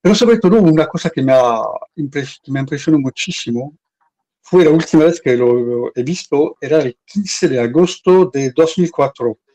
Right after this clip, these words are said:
Dos mil cuatro. Ya estaba muy, muy cansado, muy, muy enfermo.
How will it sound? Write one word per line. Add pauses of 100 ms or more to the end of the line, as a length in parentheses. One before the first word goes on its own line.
(180)
Dos
mil
cuatro.
Ya
estaba
muy, (840)
muy
cansado,
muy,
muy
enfermo.